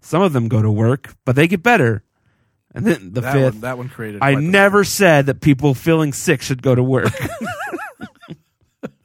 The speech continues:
Speaker 2: You didn't direct them. You're
Speaker 1: Yeah.
Speaker 2: right, but you did say they do.
Speaker 1: Yeah.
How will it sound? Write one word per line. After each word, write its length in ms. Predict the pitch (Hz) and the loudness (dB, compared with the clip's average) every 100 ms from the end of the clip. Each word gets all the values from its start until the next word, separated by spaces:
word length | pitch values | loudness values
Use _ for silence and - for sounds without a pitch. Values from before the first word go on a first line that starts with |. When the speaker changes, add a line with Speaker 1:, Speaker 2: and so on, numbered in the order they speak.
| _ - 175 - 240 | _ -18 -18 -12 -12
Speaker 2:
You 120 | - 180 | -8 -6
didn't 280 | 185 170 | -4 -6
direct 360 | 131 131 170 - | -6 -4 -4 -6
them. 240 | 113 107 - | -10 -10 -2
You're 140 | 139 | 0
Speaker 1:
Yeah. 80 | 120 | 2
Speaker 2:
right, 280 | 165 127 123 | 2 0 -4
but 140 | 147 | -8
you 120 | 143 151 | -6 -4
did 200 | 160 143 | -4 -4
say 180 | 156 | -4
they 180 | 147 127 | -4 -6
do. 300 | 110 156 120 | -8 -8 -8
Speaker 1:
Yeah. 300 | 104 - - | -10 -10 -12